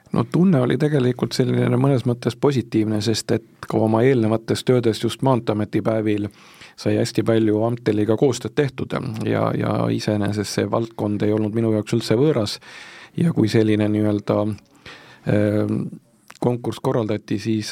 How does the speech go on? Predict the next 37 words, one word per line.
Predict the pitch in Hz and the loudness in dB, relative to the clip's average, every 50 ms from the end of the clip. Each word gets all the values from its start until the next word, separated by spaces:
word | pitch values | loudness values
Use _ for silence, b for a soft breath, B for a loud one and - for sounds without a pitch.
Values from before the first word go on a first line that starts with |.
| - 110 | -2 0
äh, | 107 107 107 107 | 0 0 -2 -2
pakkus | 104 - 117 110 - - - 107 - - | -2 -2 -4 -4 -4 -4 -6 -4 -2 -2
see | 107 107 | -2 0
mulle | 107 104 107 104 | 0 0 -2 -2
kindlasti | - 113 113 104 98 - 110 107 | -2 -2 -2 -4 -2 -2 0 0
väga | 120 117 107 98 | 0 0 0 -2
suurt | 110 104 - - | -4 -4 -2 0
huvi, | 127 117 107 92 | 0 0 0 -2
sest | 98 101 - - | -4 -8 -8 -6
ma | - 107 | -6 -2
teadsin | 113 117 107 - - 107 110 107 | -2 -2 -2 -4 -6 -8 -6 -6
just, | 101 - - | -6 -6 -8
et | 117 - - | -8 -6 -4
kui | - 107 | -4 -2
palju | 101 113 107 107 101 101 | 0 0 0 0 -2 -2
tegelikult | 110 110 107 110 101 98 104 - 107 98 - 110 | -4 -4 -2 -2 -4 -4 -4 -4 -4 -2 -2 -2
Amteli | 107 107 - - - 107 104 104 104 | -2 -2 -4 -2 -2 0 0 0 0
all | 104 104 | -2 -2
täna | 95 - 107 107 104 104 104 B B B B B B B B - | -2 -2 -2 -2 -2 -2 -4 B B B B B B B B -6
on | - 104 104 | -4 -2 0
kaasatud | - 113 117 113 107 - - 98 117 117 | 0 -2 -2 -2 -4 -6 -4 -2 -2 -2
ettevõtteid, | 120 123 - 117 107 110 110 - - _ - 107 107 107 110 120 | -2 -2 -2 -2 0 0 -2 -4 -4 _ -2 0 0 0 -2 -2
mis | 110 107 - - | -2 -2 -2 -2
selle | 110 104 101 101 107 | 0 0 0 2 0
Amteli | 110 113 110 - - 104 104 104 | 0 -2 -2 -2 -2 0 0 0
nii-öelda | 107 107 107 107 104 101 - 104 104 104 104 104 B B B B B B - | 0 0 0 0 0 0 0 0 -2 -2 -2 -6 B B B B B B 2
eesmärgid | 117 117 113 98 110 107 104 107 104 107 98 113 | 2 2 2 2 0 -2 -2 0 -2 -2 0 0
on | 107 107 104 107 | 0 0 0 0
ja | 101 110 | 0 0
see | 110 107 120 | 0 0 0
kõik | 117 - - | 0 0 -2
pakkus | 117 107 - - 107 107 107 | -2 -2 -2 -2 -2 -2 -2
nagu | 104 - - 104 | -4 -2 0 0
väga | 110 120 - 110 104 | 0 0 0 0 -2
suurt, | 92 113 107 110 - - _ _ - 110 | -2 -2 -2 -2 -4 -6 _ _ -6 -4
äh, | 107 107 107 107 104 110 107 B B B B B B B - - | -2 -2 -2 -2 -2 -4 -6 B B B B B B B 0 0
huvi, | 131 143 151 123 | 2 4 4 2